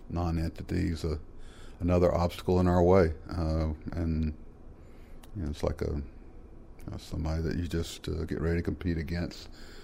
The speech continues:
Those type of things, I, I, at my <laughs> age, I kinda chuckle at. And, you know, I think about all the,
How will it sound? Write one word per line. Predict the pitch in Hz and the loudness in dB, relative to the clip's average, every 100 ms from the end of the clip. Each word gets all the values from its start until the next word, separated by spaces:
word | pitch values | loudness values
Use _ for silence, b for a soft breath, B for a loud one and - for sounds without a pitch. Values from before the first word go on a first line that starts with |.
| b | b
Those | - 95 | 4 4
type | - 80 - | 6 4 4
of | 73 | 0
things, | 82 82 78 | 0 0 0
I, | - - - - - | -2 -4 -8 -12 -6
I, | 71 64 - | -4 -4 -4
at | 95 | -4
my | - - | 0 2
<laughs> | 139 | 6
age, | - - | 6 4
I | - | 0
kinda | - 82 - | 0 -2 -2
chuckle | - - - 69 | -4 -4 -4 -4
at. | 71 - | -4 -4
And, | - 73 - - b b b b b | -4 -4 -6 -10 b b b b b
you | - | -2
know, | 78 | 0
I | |
think | 80 80 | 0 0
about | 76 80 | 0 2
all | 80 | 4
the, | 80 | 2